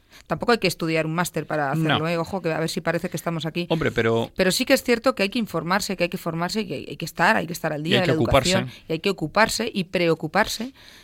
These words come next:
Speaker 1: de cómo van a ir nuestros hijos, qué quiero para ellos,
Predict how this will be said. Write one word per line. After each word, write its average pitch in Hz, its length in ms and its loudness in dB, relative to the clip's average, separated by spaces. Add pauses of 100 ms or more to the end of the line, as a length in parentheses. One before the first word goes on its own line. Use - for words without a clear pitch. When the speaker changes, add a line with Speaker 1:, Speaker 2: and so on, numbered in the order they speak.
(120)
Speaker 1:
de 202 340 4 (180)
cómo 175 240 0
van 170 160 4
a 170 60 2
ir 170 80 -4
nuestros 180 280 -6
hijos, 262 260 -2
qué 208 260 0
quiero 180 340 -2 (140)
para 180 180 4
ellos, 226 320 4